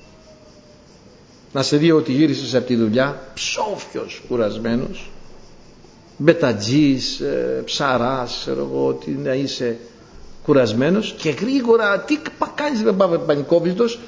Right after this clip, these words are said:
να κάνω ένα ντουζάκι γρήγορα, προλάβω να πάω λίγο στην προσευχή. "Μα τώρα γύρισες, δεν ξεκουράζεσαι λίγο;" Όχι, τουλάχιστον μην το κάνεις αυτό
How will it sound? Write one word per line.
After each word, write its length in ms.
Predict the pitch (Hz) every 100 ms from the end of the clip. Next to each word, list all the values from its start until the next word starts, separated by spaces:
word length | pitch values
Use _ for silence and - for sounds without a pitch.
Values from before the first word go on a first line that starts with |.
| - - - 240
να 80 | 247
κάνω 220 | 294 302
ένα 180 | 311 285
ντουζάκι 320 | 247 294 285
γρήγορα, 260 | 302 320 311
προλάβω 300 | 302 349 330
να 100 | 320
πάω 180 | 330
λίγο 240 | 339 339 339
στην 160 | 311
προσευχή. 560 | 285 269 277 311 277 - - - - - - - - - - - - - - - -
"Μα 80 | 285
τώρα 220 | 285 339
γύρισες, 320 | 320 294 233 196
δεν 100 | 185
ξεκουράζεσαι 540 | 196 196 196 190 208
λίγο;" 340 | 233 247 117 - - - - - - 320 - - - - - - - - - -
Όχι, 380 | 131 120 - - - - - -
τουλάχιστον 440 | 131 123 175 175
μην 100 | 160
το 100 | 151
κάνεις 300 | - 123 107
αυτό 260 | 110 190